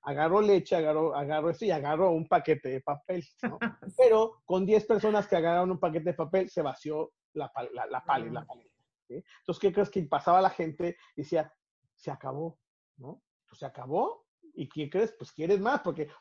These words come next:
Speaker 1: puede que se acabe, mira, se está acabando, ¿no? Tú llega la nueva paleta que tenían ahí abrazonada y se acababa, porque ya la gente está diciendo, "Mira, todo está, pero menos esto". Y luego llegas a tu casa y dices, "¿Qué falta, no?". Y lo primero, pues, eh, son cosas más pequeñas, ahí están,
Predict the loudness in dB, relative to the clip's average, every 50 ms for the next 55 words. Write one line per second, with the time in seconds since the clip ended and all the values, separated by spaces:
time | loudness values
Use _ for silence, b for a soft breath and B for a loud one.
0 | _ 2 4 6 6 4 2 -2 0 0 -2 0 2 2 2 2 2 0 0 -2
1 | -2 -4 0 0 0 2 2 0 0 0 0 0 0 -2 -2 0 0 -2 -2 -2
2 | -2 0 2 4 4 4 4 2 2 2 2 2 2 2 2 2 4 2 2 2
3 | B B B B B -6 -2 0 2 4 6 6 6 6 4 4 4 4 4 4
4 | 2 -2 -2 -2 -2 -2 0 2 2 0 0 -2 B B -10 -4 -2 -2 -2 -2
5 | -2 0 4 6 6 6 6 4 2 -2 -4 -2 0 2 2 2 2 0 -2 -2
6 | -2 -2 -2 -2 0 -2 0 2 2 2 2 B B B B B 4 6 8 8
7 | 8 8 6 6 4 2 2 4 4 4 4 4 2 2 4 2 0 0 -2 -2
8 | -2 -4 -6 -6 -8 _ -14 -14 -16 _ _ _ _ _ _ _ 0 6 6 6
9 | 6 6 4 2 4 4 2 0 0 -4 -2 0 0 0 0 2 0 0 0 0
10 | B B _ -6 -2 -2 -2 2 4 4 4 6 6 4 4 4 2 0 -4 -6
11 | -4 -2 -2 -4 -4 -4 -8 _ _ _ _ 2 2 4 4 4 2 2 4 6
12 | 4 4 4 2 -4 -10 -10 b b b b b b -8 -8 -8 -12 -18 -16 -14
13 | -14 -2 0 0 2 2 2 2 2 2 2 0 2 2 0 4 6 6 6 6
14 | 4 2 0 -2 0 2 2 2 2 2 -2